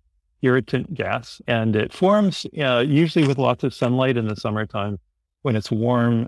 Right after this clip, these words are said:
and when there's lots of cars driving around emitting these V O Cs that I talked about before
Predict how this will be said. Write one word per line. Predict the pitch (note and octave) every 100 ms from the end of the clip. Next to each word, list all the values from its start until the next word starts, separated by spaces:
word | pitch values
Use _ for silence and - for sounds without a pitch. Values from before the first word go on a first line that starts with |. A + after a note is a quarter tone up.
| -
and | A#2+ A2
when | A2 G#2+
there's | G#2 G2+ -
lots | A#2 A2 -
of | A2+ G2+
cars | - A2+ A2 A2 G#2+ -
driving | - A#2 A2 A2
around | G#2+ G2+ G#2 G2+
emitting | G2+ G#2+ G#2+ G#2+ G#2
these | G#2+ G2+
V | G2+ A2
O | A2
Cs | A2 B2 B2 A#2+
that | A#2
I | A#2
talked | A#2 B2 -
about | C3+ C3 C3
before | A2+ -